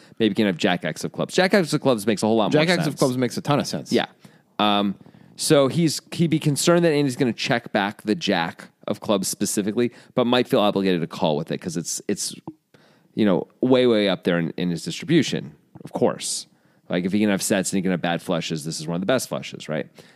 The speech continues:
Speaker 2: Yeah.
Speaker 1: So, so that's what I think he's trying to get called by specifically is exactly the jack of clubs with, with whatever the kicker is.
Speaker 2: I don't know.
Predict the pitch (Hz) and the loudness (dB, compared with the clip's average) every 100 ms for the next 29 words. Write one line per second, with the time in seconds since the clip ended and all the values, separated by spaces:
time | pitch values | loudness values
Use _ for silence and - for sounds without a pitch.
0 | _ 120 123 85 - - - 123 139 151 | _ 0 2 0 -4 -12 0 2 4 4
1 | 190 156 123 147 113 - 110 101 82 - | 4 2 2 2 0 0 0 0 -2 -2
2 | 82 76 76 - 85 - - 69 73 78 | -2 0 -4 -4 -6 -8 -6 -6 -6 -4
3 | 82 90 92 90 80 73 78 78 78 71 | -2 -2 0 -2 0 -6 -10 -8 -8 -6
4 | 76 69 - _ _ _ _ _ 87 92 | -6 -8 -10 _ _ _ _ _ 0 2
5 | 98 90 82 80 82 69 58 - - - | 2 2 -2 -6 -8 -8 -8 -10 -16 -18
6 | _ _ _ 151 220 233 202 143 131 | _ _ _ 2 4 2 2 0 -2